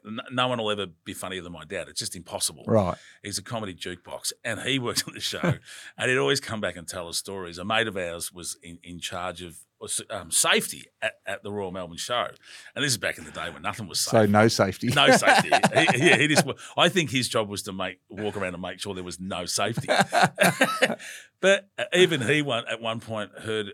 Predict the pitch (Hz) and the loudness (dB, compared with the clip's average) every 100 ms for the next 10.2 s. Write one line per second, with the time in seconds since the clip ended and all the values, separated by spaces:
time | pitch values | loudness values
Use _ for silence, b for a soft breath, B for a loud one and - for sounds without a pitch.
0 | - 113 101 90 117 110 - 107 98 92 | -8 -6 -6 -8 -10 -6 -4 -4 -6 -6
1 | 87 87 95 92 90 - 101 92 87 98 | -10 -6 -4 -4 -6 -10 -10 -10 -10 -12
2 | 87 - 90 87 - 95 90 80 92 143 | -12 -10 -10 -6 -6 -6 -8 -10 -6 -2
3 | 170 175 139 113 107 107 113 117 - 104 | 0 0 -2 -4 -4 -4 -4 -4 -6 -8
4 | 90 92 92 90 101 92 85 82 - 120 | -6 -8 -10 -10 -12 -12 -12 -10 -6 -6
5 | 101 87 85 90 87 78 76 58 - 113 | -6 -8 -10 -12 -12 -12 -14 -12 -6 0
6 | 101 - _ b b b - 107 120 117 | 0 0 _ b b b -6 -2 0 -2
7 | 107 107 104 101 95 95 92 113 131 117 | -6 -4 -6 -6 -8 -8 -4 0 0 -2
8 | 110 107 101 98 95 90 85 90 87 85 | -6 -4 -6 -4 -4 -6 -14 -14 -14 -12
9 | 71 - b b b - 117 113 117 117 | -14 -16 b b b -4 2 4 4 0
10 | 107 95 | -4 -8